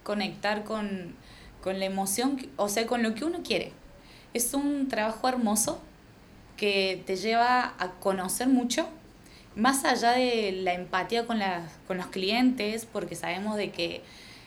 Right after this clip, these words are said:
es un trabajo de hormiga que hay que ir haciendo,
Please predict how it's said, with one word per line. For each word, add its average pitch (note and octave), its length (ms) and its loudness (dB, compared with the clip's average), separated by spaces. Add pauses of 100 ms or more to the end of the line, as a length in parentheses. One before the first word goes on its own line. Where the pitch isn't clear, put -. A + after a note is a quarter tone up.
(280)
es G#3 320 -4
un A3 140 0
trabajo G#3 880 2 (480)
de F3 160 -2
hormiga G#3 720 2
que F#3 120 -4
hay F#3 40 0
que F#3+ 120 -6
ir F3+ 100 -2
haciendo, F3+ 500 -6